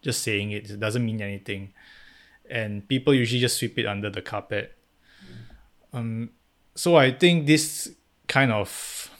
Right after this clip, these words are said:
perception of how we should deal with these racial stereotypes and everything is quite, is something that should be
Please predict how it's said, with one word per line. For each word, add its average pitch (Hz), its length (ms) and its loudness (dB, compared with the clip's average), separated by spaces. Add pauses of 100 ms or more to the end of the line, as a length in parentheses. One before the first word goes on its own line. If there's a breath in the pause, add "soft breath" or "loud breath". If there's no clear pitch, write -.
(240 loud breath)
perception 110 640 -2
of 101 160 -8
how 117 220 0
we 104 100 -4
should 98 260 -10
deal 107 240 -6
with 98 460 -12
these 104 300 -6
racial 104 680 -4
stereotypes 104 800 -6
and 104 140 -6
everything 101 400 -4
is 98 100 -10
quite, 113 300 -2 (680 loud breath)
is 113 120 -8
something 123 380 -2
that 110 140 0
should 113 520 -4
be 101 580 -6